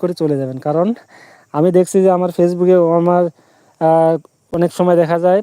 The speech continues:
পাঁচ হাজার, ছয় হাজার ফলোয়ার আসে, মা-, ঠিক আছে, কিছুদিন পর পরই,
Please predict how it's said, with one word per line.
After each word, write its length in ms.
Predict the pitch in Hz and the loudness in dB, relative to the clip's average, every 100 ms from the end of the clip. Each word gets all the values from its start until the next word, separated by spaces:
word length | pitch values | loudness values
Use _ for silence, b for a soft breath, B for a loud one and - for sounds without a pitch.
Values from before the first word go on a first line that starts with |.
| - | 0
পাঁচ 180 | 165 | -4
হাজার, 260 | 165 175 175 | -4 -2 0
ছয় 220 | - 160 | 2 2
হাজার 200 | 165 165 | 2 0
ফলোয়ার 680 | 151 156 160 165 160 - 175 | 0 -2 0 0 -2 -4 -6
আসে, 280 | 151 139 131 - - | -4 -4 -6 -12 -10
মা-, 120 | 151 | -8
ঠিক 160 | 135 170 | -4 -4
আছে, 300 | 180 196 127 120 _ _ - | -2 -2 -4 -10 _ _ -8
কিছুদিন 320 | 180 175 180 | -6 -4 -2
পর 160 | 170 156 | -2 -2
পরই, 260 | 143 127 | -4 -6